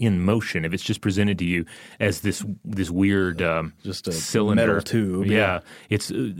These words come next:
Speaker 1: like, you, what you need is at least an image of it opening, right? Uh, of it assuming its bipedal form.
Speaker 2: Mm-hmm. Uh, but after a lot of early disappointment, Richard and Betty James did have a major success in nineteen forty-five when Richard decided to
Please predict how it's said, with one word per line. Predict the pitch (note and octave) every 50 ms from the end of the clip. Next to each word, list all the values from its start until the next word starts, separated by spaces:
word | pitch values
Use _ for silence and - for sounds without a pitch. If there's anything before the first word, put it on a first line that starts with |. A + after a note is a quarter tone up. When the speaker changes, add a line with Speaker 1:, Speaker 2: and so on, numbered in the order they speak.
| G2 E2 A#2
Speaker 1:
like, | A#2+ A2 G#2
you, | A2 B2 A#2+
what | B2+ C3 A2
you | A2+
need | A2+ A#2 C#3 D3+ C#3+ B2
is | G2+ G2
at | G#2 G#2
least | C3+ D3 D#3 - -
an | G#2+ F#2
image | - - D3+ D#3 C#3 A2+ F#2 E2 D#2+ F2 F#2+ G2+
of | F#2+ - G#2+ G#2+ G2+
it | G2+ D#2+ -
opening, | - G#2 G#2+ G#2 - F2+ E2 D2+ D2 C#2+
right? | D2+ E2 E2+ F#2 G2 G2+ - F#2+
Uh, | F#2+ G2 F#2 E2
of | F#2+ F#2 F2
it | F#2 F2
assuming | - - - - - D3+ C3+ B2 A#2+ A2 G2+ F#2+ F#2
its | F2+ E2+ -
bipedal | G#2 G2 - G2+ G2 G#2 G2 G2 - A#2 G#2+ G2+ F2+ D#2
form. | - - - A2 G2+ E2+ D2 D2 - - - -
Speaker 2:
Mm-hmm. | B2 A#2 A2 G#2 F2 D#2 - - - - - - - - - -
Uh, | B2+ C#3 C3+ C3
but | C3+ D#3 D3
after | A#2 F3 A3+ A#3 - A3 G3
a | F#3 D#3
lot | C#3+ C#3 C#3+ D3
of | C3+ C3+
early | C3+ C3 B2 A#2
disappointment, | A2 G#2+ G2+ - - G#2 - D#3 F#3 F#3+ B2 B2+ A#2 A2 F#2+
Richard | G#2+ C3 B2+ - - C3 A2+ A#2
and | A2+ G#2+
Betty | G2+ G#2+ G#2+ G2+ F#2
James | - G#2 G2+ G2+ G2 F#2+ F2 - -
did | - B2+ B2+ C3 C3
have | A#2+ A#2+ A2 G2+ G2+
a | G2 F#2+
major | F#2+ F#2+ F#2+ F#2+ F#2+ G2+ F#2
success | - - F2+ - - - F3+ E3+ A#2 - -
in | - A2+ G#2 G2+ G2+
nineteen | A#2 B2+ B2+ A#2+ - C3 A#2 G#2
forty-five | G2+ - A#2 G#2+ G2 F2+ - - - C3 A#2+ A2 F2+ D#2+ D#2 E2 E2 -
when | A2 G#2+ G#2 G2+ G2+
Richard | A2+ C3 C3 - - C3+ A#2+ A2+ G2+
decided | F#2+ - - A#2+ A2+ G#2+ G#2 F#2+ G2
to | - G#2+ G#2 F#2+ F#2